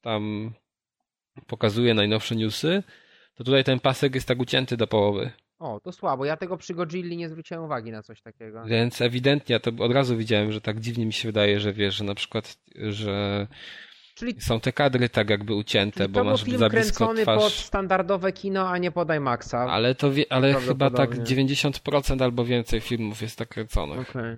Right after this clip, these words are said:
Speaker 1: To tylko chyba te takie jakieś dziwactwa typu, nie wiem, Dżungla czy Afryka czy coś, takie specjalnie pod imaxa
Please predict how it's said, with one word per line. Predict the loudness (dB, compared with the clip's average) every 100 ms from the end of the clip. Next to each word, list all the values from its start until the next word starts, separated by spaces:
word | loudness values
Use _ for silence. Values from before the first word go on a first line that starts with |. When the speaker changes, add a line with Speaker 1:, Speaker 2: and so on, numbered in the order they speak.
| -8
Speaker 1:
To |
tylko | -4 2 2
chyba | 2 2 4
te | 2
takie | 0 0 2
jakieś | 0 2 -2
dziwactwa | -2 2 2 0 -8 -6
typu, | -8 -8 -4
nie | -2
wiem, | 0 0
Dżungla | 2 2 4 4 2
czy | 0 -4 -2
Afryka | -4 -2 -2 -2 -2 -4
czy | -8
coś, | -4 -2 -2 -6
takie | -14 -16
specjalnie | -14 -2 0 2 0
pod | -2 0
imaxa | 0 -2